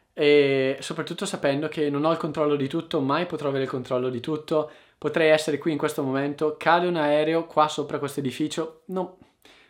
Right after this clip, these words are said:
non potevo evitarlo, cioè non son cose che puoi evitare. Terremoto, crolla l'edificio, insomma ragazzi, eh, è una cosa molto bella da sapere che c'è questa umiltà di base che non devi e non puoi controllare tutto, ok?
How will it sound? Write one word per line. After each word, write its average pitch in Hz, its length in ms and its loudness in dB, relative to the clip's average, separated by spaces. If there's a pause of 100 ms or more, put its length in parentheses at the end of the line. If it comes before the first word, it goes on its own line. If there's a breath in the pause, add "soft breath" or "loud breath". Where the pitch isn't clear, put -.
non 160 120 -4
potevo 165 320 -2
evitarlo, 113 680 -2
cioè 151 180 -4
non 143 180 -6
son 160 200 -6
cose 151 240 -2
che - 60 -12
puoi 131 160 0
evitare. 117 440 -2 (320 loud breath)
Terremoto, 151 600 2
crolla 143 300 0
l'edificio, 139 500 -4
insomma 143 360 -4
ragazzi, 120 400 -4 (600 loud breath)
eh, 135 880 2
è 139 60 -2
una 165 160 0
cosa 175 240 0
molto 170 280 -2
bella 147 500 2
da 165 80 -2
sapere 151 420 -2
che 147 340 -4 (680 soft breath)
c'è 156 140 -2
questa 156 220 -4
umiltà 143 320 0
di 147 100 0
base 131 360 0
che 123 460 -4
non 151 360 0
devi 175 400 2
e 165 60 -4
non 147 160 -2
puoi 139 360 2
controllare 131 760 -2
tutto, 110 480 -10 (120)
ok? 135 380 0